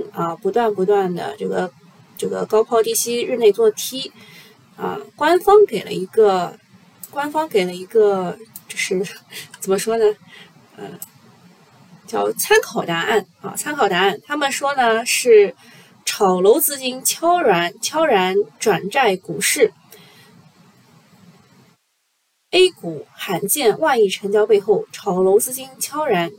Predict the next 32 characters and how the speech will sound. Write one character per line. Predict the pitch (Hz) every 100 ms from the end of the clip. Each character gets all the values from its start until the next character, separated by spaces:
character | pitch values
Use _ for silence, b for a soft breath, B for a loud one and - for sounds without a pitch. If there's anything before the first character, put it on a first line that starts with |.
| -
转 | 208 165 196
战 | 254 208
股 | 185 190
市。 | - 233 - _ B B B _
啊， | 175 175
根 | 208 262 294
据 | - 262 202 B B B _
证 | - 330
券 | 247 - 254 202
时 | - 403
报 | 269 247
的 | 202
报 | 262 233
道， | - 95 - 202
某 | 196 190
头 | 214
部 | 240 247
券 | 269 226
商 | 240 247
客 | - 233
户 | 233 220
保 | 180
证 | 185 214
金 | 226 240
突 | 254
然 | 214 214
猛 | 175
增 | 214 220
百 | 180
分 | 190 208
之 | 254
五， | 240 - - -